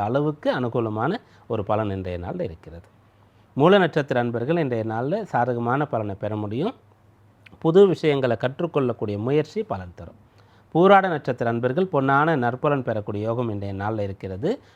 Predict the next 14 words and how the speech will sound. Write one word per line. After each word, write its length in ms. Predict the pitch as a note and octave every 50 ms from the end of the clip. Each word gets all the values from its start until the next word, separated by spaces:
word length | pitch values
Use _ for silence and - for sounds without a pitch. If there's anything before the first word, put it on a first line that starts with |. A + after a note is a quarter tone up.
| _ - -
குறிப்பா 320 | D3 D#3 D3+ D3+ F#3+ F#3+ F3+ E3
இன்றைய 220 | C#3 C3 B2 A#2+ B2
நாள்ல 240 | B2+ C3+ C#3 C3+ A#2+
வந்து 160 | C#3 E3 F#3+ C#3+ B2
வியாபார 680 | C3+ C#3 D3 E3 F#3 F#3+ G#3 A3 G#3+ G#3 G#3 G3+ F3+ D3+ C#3
ரீதியாக 560 | C#3 C#3 C#3 B2+ B2+ B2+ B2+ B2 C3 D#3 F#3 F3+
வெற்றி 200 | D3+ C#3+ - F3 D#3+
பெறக்கூடிய 380 | D#3 C3+ B2 - - A2 G#2 G#2+ A2+
யோகம் 240 | A2 A2 A2+ G2 G2
வந்து 200 | G2+ A2+ D3 A3 C#4+ - - _ _ _ - _ -
ஓன் 200 | - C#3 D3+ D3+ C3
பிசினஸ் 340 | C3 - - D3 C#3 - -
பண்றவங்களுக்கு 560 | A2+ G#2 G#2 G#2 G2 G2 G2 F#2+ F#2 - - -
இருக்கிறது. 380 | F2+ E2 - - D#2 D2+ -